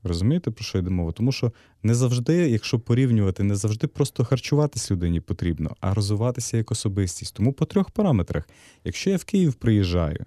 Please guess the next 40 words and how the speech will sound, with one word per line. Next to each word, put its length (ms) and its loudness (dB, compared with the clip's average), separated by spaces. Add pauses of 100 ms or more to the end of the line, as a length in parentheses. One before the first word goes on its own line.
до 120 -6
прикладу, 460 -6
і 80 -2
я 120 0
не 80 -2
маю 260 0
де 120 0
жити, 460 0
і 80 -4
держава 420 0
начебто 540 0
з 100 0
одного 280 2
боку 260 0
гарантує 580 0
житло, 500 -2 (560)
а 100 -2
вона 180 0
не 80 2
виконує 380 0
функцію. 480 -6 (500)
Але 200 -4
в 40 -2
іншому, 460 2
я 80 2
вам 120 2
скажу 300 -2
так, 280 -6
у 40 -8
споживчому 580 0
кошику 560 -4 (160)
по 260 -2
лінії 460 0 (420)
послуг 580 -2 (260)
там 160 -2
має 220 0
бути 240 -2
зазначено 680 -2
оренда 380 0
житла. 500 -2